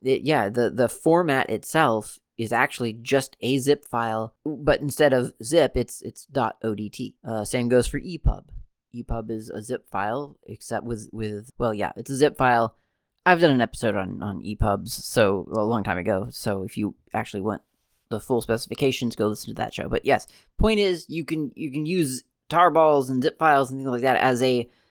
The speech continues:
as an ad hoc file format for your application. Or maybe you just need to be able to, to read them because a user expects to be able to feed you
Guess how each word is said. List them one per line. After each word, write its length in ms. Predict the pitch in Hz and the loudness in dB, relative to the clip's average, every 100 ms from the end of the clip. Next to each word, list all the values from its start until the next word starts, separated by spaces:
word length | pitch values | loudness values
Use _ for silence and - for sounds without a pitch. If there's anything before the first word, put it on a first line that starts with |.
| _ | _
as 180 | 120 120 | -4 -2
an 120 | 120 | -2
ad 220 | 127 127 | 0 -2
hoc 400 | - 123 120 - - - | 2 4 4 2 -16 -12
file 400 | - 117 117 113 | 0 2 2 0
format 600 | - 120 113 113 113 - - | -4 -6 -4 -4 -6 -8 -12
for 120 | 104 | -8
your 120 | 98 | -6
application. 720 | 104 - 110 190 180 - 170 165 _ _ - | -6 -8 -2 2 2 2 -4 -4 _ _ 0
Or 260 | 220 226 | 4 4
maybe 320 | 196 190 214 202 | 4 2 0 -2
you 200 | 185 175 | -6 0
just 280 | 180 165 | 2 2
need 260 | 156 160 139 | -4 -6 -4
to 120 | 143 | -4
be 240 | 127 135 135 | 0 4 4
able 240 | 131 123 | 4 0
to, 240 | 131 120 - - | -2 -4 -4 -2
to 140 | 127 | 0
read 280 | 120 131 110 | 2 0 0
them 220 | 110 107 | -4 -4
because 380 | 113 113 107 - | -4 -4 -4 -2
a 100 | 120 | -2
user 380 | 117 117 110 104 | 0 -2 -2 -4
expects 580 | - - 110 - - - - | -6 -2 -2 -2 -12 -18 -10
to 260 | - 107 | -4 -2
be 120 | 107 104 | 0 0
able 140 | 104 | 0
to 80 | 113 | -6
feed 280 | - 107 98 | -4 -2 0
you 240 | 107 | 0